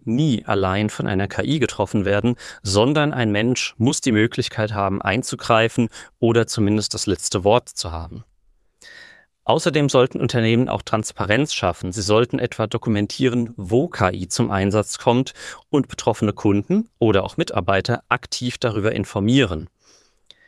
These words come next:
Wichtig ist auch eine Form von Rechenschaftspflicht. Es muss intern ganz klar geregelt sein, wer denn für die Ergebnisse eines K-I-Systems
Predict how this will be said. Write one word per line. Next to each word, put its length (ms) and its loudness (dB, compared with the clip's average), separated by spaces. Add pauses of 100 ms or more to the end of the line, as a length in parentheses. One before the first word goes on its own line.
(380)
Wichtig 360 2
ist 180 -4
auch 200 2
eine 180 2
Form 240 2
von 160 2
Rechenschaftspflicht. 1300 -2 (320)
Es 160 -4
muss 220 2 (100)
intern 540 2
ganz 280 -2
klar 260 2
geregelt 480 0
sein, 320 2 (240)
wer 320 0
denn 260 4
für 160 0
die 140 0
Ergebnisse 540 -2
eines 260 -4
K-I-Systems 840 -4